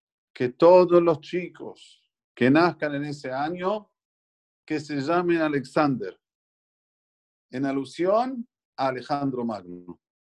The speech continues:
De ahí quedó el nombre Alexander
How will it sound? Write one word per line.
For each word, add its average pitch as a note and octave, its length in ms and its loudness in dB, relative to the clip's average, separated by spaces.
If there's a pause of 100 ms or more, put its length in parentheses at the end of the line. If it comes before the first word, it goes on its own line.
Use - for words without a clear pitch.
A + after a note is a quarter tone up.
(140)
De B2+ 140 2
ahí A#3 580 4 (280)
quedó F#3 600 2
el D3 220 -2
nombre E3+ 360 0
Alexander F3+ 840 -6